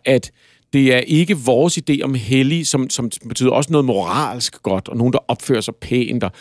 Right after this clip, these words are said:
hellige mænd, de er meget, de er gode. Det er gode mænd. Og så kigger vi tilbage og siger, "Gud, hvor er det dog langt ud, det her, der foregår." Men det er lidt omvendt. Det er, at vi har udviklet en ny og vild idé om hellighed, som pludselig betyder, at det er en eller anden form for sådan god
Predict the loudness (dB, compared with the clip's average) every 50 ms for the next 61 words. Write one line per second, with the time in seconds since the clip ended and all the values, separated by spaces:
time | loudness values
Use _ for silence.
0 | -20 -20 -20 -20 -20 -16 -4 2 4 4 4 6 6 4 4 4 4 2 2 0
1 | -6 -4 -2 0 2 2 2 2 0 0 -4 -10 -10 -2 0 2 4 4 6 6
2 | 4 4 2 -2 -4 -4 -4 0 2 2 4 6 6 6 4 2 2 -2 -8 _
3 | _ _ _ _ _ _ _ _ -2 -2 -2 -2 0 0 0 2 2 0 0 2
4 | 2 2 2 2 0 -2 0 2 2 2 4 2 2 2 2 2 2 2 0 0
5 | -2 -2 -2 0 4 4 6 6 6 4 2 -2 0 0 0 0 2 0 -2 -2
6 | -2 _ _ _ _ -2 -2 2 4 4 4 4 4 4 4 4 4 4 2 2
7 | 0 -4 -12 _ _ _ _ -2 2 2 2 2 2 4 4 4 4 2 -2 _
8 | _ _ -2 2 4 4 4 4 2 0 2 0 -4 -4 -2 -4 -2 2 2 2
9 | 2 0 -4 -14 _ _ -6 -4 -4 -4 0 2 2 2 2 0 -8 -10 -2 0
10 | 0 0 0 -4 _ -4 -4 -2 0 2 2 4 4 4 2 2 0 -2 -4 _
11 | _ -20 -20 _ _ -6 -6 -4 0 2 2 2 2 2 -2 -2 -2 -2 0 0
12 | 2 2 2 0 0 -2 -4 -2 0 0 0 0 0 0 0 0 0 0 0 -2
13 | -2 -2 -4 -6 -4 -2 -2 -2 -2 -4 -6 -6 _ _ _ _ _ _ _ _
14 | _ _ 2 2 4 4 2 -2 -6 -8 -8